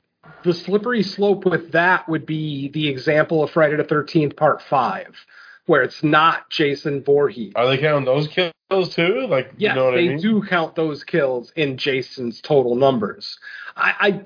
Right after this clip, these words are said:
Speaker 1: I, I don't know that I would or wouldn't. I mean, yeah, it's Roy, but still, he was under the guise of Jason. <coughs> It's not like he was pretending to be someone else. He was still pretending to be Jason.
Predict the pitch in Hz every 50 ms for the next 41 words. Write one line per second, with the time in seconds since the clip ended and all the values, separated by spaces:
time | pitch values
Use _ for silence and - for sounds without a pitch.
0 | - - 220 262 330 330 277 240 247 269 277 247 208 214 214 220 208 185 151 147
1 | 165 196 214 214 - 175 165 185 185 147 127 123 143 143 160 233 269 233 - -
2 | - - 170 170 175 165 156 147 147 151 165 180 220 214 196 180 - - 139 135
3 | 143 147 156 175 208 226 240 226 165 175 156 - - _ - - - - 202 220
4 | 208 180 165 - - 202 208 202 202 - 190 185 - 190 196 185 175 175 165 143
5 | - - 151 131 147 170 180 180 165 165 160 143 123 117 - - 123 139 165 165
6 | - 196 196 - - - - - - - - - - - - - 170 170 170 202
7 | 220 220 220 202 214 226 196 185 - 196 196 196 190 196 190 190 185 170 160 160
8 | 160 151 - - 180 156 147 139 131 127 143 208 208 202 - 190 151 147 - -
9 | - 185 180 190 185 190 175 170 - 180 180 180 170 160 156 147 156 151 147 -
10 | - 147 156 160 160 - 196 185 180 175 180